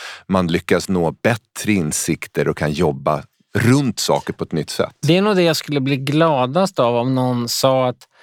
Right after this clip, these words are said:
Speaker 2: genom att lyssna på ett avsnitt jag gjort så lärde jag mig någonting som jag inte lärde mig när jag gick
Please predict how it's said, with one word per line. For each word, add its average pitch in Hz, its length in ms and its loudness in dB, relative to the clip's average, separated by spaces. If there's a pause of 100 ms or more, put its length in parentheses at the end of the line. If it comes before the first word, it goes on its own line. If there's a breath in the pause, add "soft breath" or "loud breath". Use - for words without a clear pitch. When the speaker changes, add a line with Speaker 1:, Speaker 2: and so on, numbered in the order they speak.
(300 soft breath)
Speaker 2:
genom 139 260 2
att 151 80 4
lyssna 165 400 2
på 175 120 0
ett 151 80 -2
avsnitt 156 580 0
jag 127 160 2
gjort 117 340 -4 (960 soft breath)
så 143 400 0
lärde 143 560 2
jag 165 80 2
mig 180 120 2
någonting 123 680 0
som 123 160 -4
jag 120 140 -2
inte 131 560 0
lärde 117 400 2
mig 110 280 0
när 107 140 -4
jag 110 120 0
gick - 360 -6